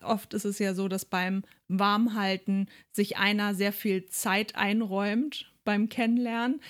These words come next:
das aber gar nicht so richtig kommuniziert wird, sondern das irgendwie einfach so passiert, indem man oft Funkstille hat, indem Treffen abgesagt werden. Und das ist hier tatsächlich, sollte hier nicht der Fall sein. Hier geht es darum, dass einer ganz klar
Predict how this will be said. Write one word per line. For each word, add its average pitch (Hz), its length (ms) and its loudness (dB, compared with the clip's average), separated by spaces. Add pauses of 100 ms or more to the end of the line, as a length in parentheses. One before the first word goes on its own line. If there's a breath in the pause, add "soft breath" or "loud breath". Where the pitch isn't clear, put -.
(180 loud breath)
das 208 160 0
aber 202 160 0
gar 196 180 4
nicht 214 160 0
so 233 100 -4
richtig 220 280 -2
kommuniziert 214 840 0
wird, 175 160 -4
sondern 175 240 -2
das 180 140 -2
irgendwie 202 380 0
einfach 202 280 -2
so 190 220 -2
passiert, 226 720 -2
indem 196 420 0 (260 loud breath)
man 196 480 0
oft - 300 -6
Funkstille 233 680 0
hat, 214 180 -4
indem 196 320 0
Treffen 226 340 -2
abgesagt 185 600 -4
werden. 185 500 -2
Und 208 140 2
das 196 140 -2
ist 208 100 -6
hier 202 140 -2
tatsächlich, 190 600 -2
sollte 190 360 0
hier 190 160 2
nicht 190 280 -2
der 175 120 -2
Fall 160 340 -6
sein. 120 340 -8 (440 soft breath)
Hier 247 160 4
geht 233 180 0
es 196 160 -4
darum, 185 360 2
dass - 160 -6
einer 185 480 0
ganz 185 420 -2
klar 185 520 -2